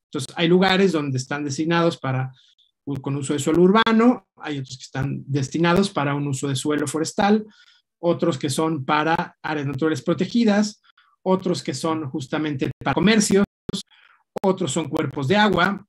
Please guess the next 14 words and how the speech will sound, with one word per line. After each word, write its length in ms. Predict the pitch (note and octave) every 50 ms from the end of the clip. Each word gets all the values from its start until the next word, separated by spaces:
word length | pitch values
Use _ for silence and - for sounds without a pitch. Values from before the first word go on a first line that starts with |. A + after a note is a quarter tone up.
| _ _
otros 360 | - F3+ F3+ - - E3 -
son 120 | - D#3+ D3+
baldíos, 580 | D3 C#3+ C#3+ C#3+ G3 A3 B3+ A3+ G3+ A3 B3+ - - - - - - _ _ _ _ _ _ _ _
otros 300 | - E3+ - - F3 D#3
son 160 | E3+ E3+ D#3+
para 260 | C3+ - - C#3 C3+ C3
conservación, 640 | D3+ C#3 - - - C3 A#2+ A#2+ A#2+ - - - - F3+ - -
¿no? 120 | - F#3 F#3 F#3 _ _ _ _ _ _ _ _ _ _ _ _ _ -
Entonces, 680 | C3+ C3+ D#3+ E3 D3+ - G#3+ A3+ - - - - _ _ _ _ _ _
es 180 | E3 D#3 - F#3+ F#3+ - -
importante, 540 | - F#3 F#3 - A3 G#3 G3+ F#3 - A#3 A#3
entonces, 560 | G#3 - - F3 F3+ E3+ E3+ G#3 G3+ - -
conocer 640 | _ _ - D#3+ D3+ D3 - - F#3 G3 G#3 G3+
justamente 880 | - - F3+ F3 - - E3+ D#3+ D#3+ D#3+ D#3+ - F#3+ G3+ G#3 G3+ -